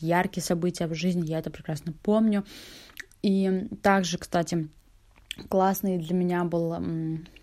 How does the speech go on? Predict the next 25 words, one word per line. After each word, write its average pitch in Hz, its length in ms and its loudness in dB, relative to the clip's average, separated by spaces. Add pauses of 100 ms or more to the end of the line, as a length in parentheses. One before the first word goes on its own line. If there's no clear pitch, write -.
(200)
лайфхак, 185 600 0
лайфхак, 180 560 -2
лайфхак. - 460 -4 (680)
Ам, 185 600 -4 (160)
почему 202 380 2
же 185 100 -2
всё-таки 180 300 -2
я 175 120 2
веду 175 220 0
YouTube, 175 380 0 (440)
и 196 80 4
я 180 120 6
люблю 170 240 0
фотографии? 175 720 0 (560)
Это 196 180 4
момент 190 380 4
того, 185 240 4
что 175 280 -2 (800)
я 185 300 4
запечатляю 185 720 0
состояние, 202 640 2
я 190 100 4
запечатляю 180 560 0
эмоции, 196 440 2
события, 185 640 2